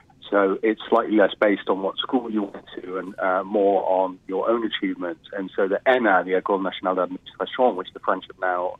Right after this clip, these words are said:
supposedly abolished and are reforming, produced four of the last six presidents, including Macron. In the U S, there is an Ivy League tendency among presidents. But in many countries, especially social democracies, there aren't really selective universities. It doesn't, if you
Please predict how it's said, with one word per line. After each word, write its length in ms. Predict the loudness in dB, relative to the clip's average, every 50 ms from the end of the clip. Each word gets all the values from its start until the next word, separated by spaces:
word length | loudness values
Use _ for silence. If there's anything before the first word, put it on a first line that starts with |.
| _ -14 -12
supposedly 420 | -6 -2 -2 -2 -2 0 -2 -2
abolished 360 | 0 2 2 2 2 2 -2 -2
and 80 | -4 -2
are 100 | -2 -2
reforming, 500 | -4 -4 2 2 4 4 2 0 -6 -8 _ -20 -20 -20 -20 -20 -20 -20 _ _ _ -8
produced 380 | -6 -2 2 4 2 2 2 -2 0
four 200 | 2 4 4 4
of 140 | 2 0 0
the 60 | -2
last 260 | 0 2 2 0 0 -2
six 200 | -6 -6 -6 -6
presidents, 540 | -2 0 2 2 2 0 -4 -6 -8 -10 _ -16
including 340 | -12 -6 -4 -4 -4 -4 -4
Macron. 540 | -4 -6 -4 0 0 0 2 0 -2 -6 -6
In 180 | -4 -4 -2
the 60 | 0 2
U 160 | 4 6 6
S, 140 | 4 4 0 0 2
there 160 | 2 2 2
is 280 | 4 4 4 4 4 2
an 100 | -4 -4
Ivy 360 | 0 0 0 -2 -2 -6 -2
League 260 | 2 2 2 2 0 -4 -2
tendency 460 | -2 -2 -2 -4 -6 -6 -8 -8 -8
among 240 | -6 -6 -8 -10 -6
presidents. 560 | 0 2 2 2 2 0 -4 -4 -4 -6 _ _ _ _ _ -20 _ -20 -20 -20 -20 _ _ 2
But 220 | 6 6 6 6 6
in 200 | 4 4 4 4
many 220 | 4 4 2 2
countries, 440 | 2 2 0 0 0 -2 -2 -2 -2
especially 380 | 0 -2 -2 0 0 -2 -4 -2 0
social 260 | 0 0 0 0 -4
democracies, 540 | -2 0 -2 -2 -2 -4 -10 -4 -4 -4 0
there 160 | 0 0 2 2
aren't 240 | 2 2 0 2
really 320 | 6 6 6 8 8 4 4 4
selective 420 | 4 4 4 4 2 -6 -10 -4
universities. 880 | -4 -2 -2 2 2 2 2 2 -2 -12 _ _ -12 -10 -10 -10 -12 -12 -8 -6
It 140 | -4 2
doesn't, 300 | 4 4 4 4 0 -4 -4
if 120 | -4 -6 -6 -8 -14
you 320 | -8 -6 -4 -4 -4 -6